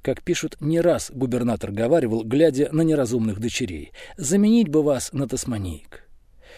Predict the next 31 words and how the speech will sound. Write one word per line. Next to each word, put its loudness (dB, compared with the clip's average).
В -18
тысяча -2
восемьсот -4
шестьдесят -2
девятом -2
году -4
Труганини, 2
которую 0
обычно -4
называют -2
последней -2
тасманийкой, -4
скончалась -2
в -6
возрасте -4
примерно -2
семидесяти -4
лет. -12
До -6
последних 0
дней 0
своей -8
жизни -4
она -2
напевала 0
услышанные -2
в -8
детстве -2
песни -6
своего -6
народа. -10